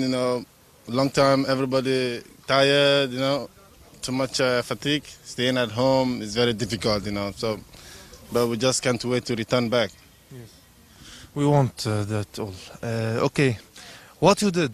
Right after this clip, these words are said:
Speaker 2: before, Muto?
Speaker 1: Yeah, actually nothing. We,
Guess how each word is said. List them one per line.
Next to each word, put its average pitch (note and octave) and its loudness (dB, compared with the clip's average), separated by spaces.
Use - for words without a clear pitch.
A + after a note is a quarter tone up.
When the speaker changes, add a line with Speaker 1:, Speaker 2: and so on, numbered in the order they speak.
Speaker 2:
before, G#2+ -12
Muto? F#2+ -18
Speaker 1:
Yeah, E3 -2
actually A#2+ -2
nothing. F#3 2
We, C#3 -8